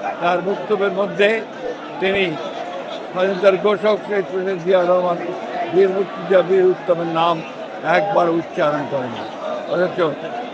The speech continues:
এটাই ছিল ইতিহাস। তা আমরা আবারও চাই না, আওয়ামী লীগ যে ইতিহাস বিকৃত করেছে, এখন আবার সেই ইতিহাস বিকৃত হোক। প্রকৃত সত্যকে উদ্ঘাটিত করে জনগণের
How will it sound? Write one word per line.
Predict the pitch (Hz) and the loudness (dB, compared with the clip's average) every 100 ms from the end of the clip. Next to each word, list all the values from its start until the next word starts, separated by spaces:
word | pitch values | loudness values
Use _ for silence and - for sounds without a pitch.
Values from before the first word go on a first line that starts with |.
| - | -2
এটাই | - 196 196 185 | 8 8 8 2
ছিল | 196 190 175 | 0 0 2
ইতিহাস। | 185 170 170 156 - - - - - | 4 6 6 2 -10 -12 -10 -6 -4
তা | 147 160 | 0 0
আমরা | 196 190 | 6 6
আবারও | 196 202 220 214 | 8 8 6 6
চাই | 208 214 | 6 6
না, | 214 208 247 262 - - 220 | 2 0 -6 -8 -8 -8 0
আওয়ামী | 180 208 220 | 6 6 6
লীগ | 220 196 | 0 2
যে | 208 | 2
ইতিহাস | 214 214 214 | 8 8 8
বিকৃত | 214 175 220 202 190 | 2 -2 -2 0 2
করেছে, | 196 185 196 170 - - - - | 0 2 2 2 0 -10 -12 -4
এখন | 170 185 196 | -2 4 6
আবার | 190 190 180 | 8 6 4
সেই | 185 170 | 0 0
ইতিহাস | 180 160 143 | 2 2 0
বিকৃত | 156 147 170 147 147 | -6 -4 -6 -4 -2
হোক। | 139 113 - - - - - | -2 -4 -8 -10 -10 -8 0
প্রকৃত | 208 185 190 185 160 | 2 2 2 2 2
সত্যকে | 196 190 175 185 175 156 - - - - | -2 -4 -2 -2 0 -2 -2 -8 -10 -8
উদ্ঘাটিত | - 180 185 185 175 160 175 | -2 6 6 6 0 -2 0
করে | 160 139 - - - - - - - - - - - | 2 0 -2 -8 -10 -10 -10 -10 -10 -12 -12 -12 -6
জনগণের | 160 170 196 202 220 | 0 4 8 8 6